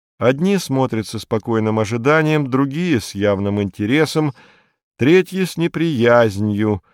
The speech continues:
а некоторые с таким выражением, будто ждут,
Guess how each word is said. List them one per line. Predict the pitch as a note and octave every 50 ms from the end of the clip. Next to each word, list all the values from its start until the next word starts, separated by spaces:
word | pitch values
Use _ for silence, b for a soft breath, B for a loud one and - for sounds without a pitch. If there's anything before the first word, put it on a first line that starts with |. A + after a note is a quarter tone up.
| _ _ _ _ _ _ _ _ _ _
а | - F#2+ G2 G2 F#2+ F2+
некоторые | F#2 G2+ B2 C#3 C3 - - - A2 G#2 G#2
с | F#2+ -
таким | A2+ G#2 - - G#2+ G2
выражением, | G2 G#2 G#2+ G#2+ G2+ G2+ B2+ C3 B2 A#2+ A#2+ A#2 A2+ A2 F#2+
будто | G2 A2+ A#2+ - _ _ - A2+ G#2+
ждут, | F#2+ F2+ E2+ G2 C3 C#3 C3 - -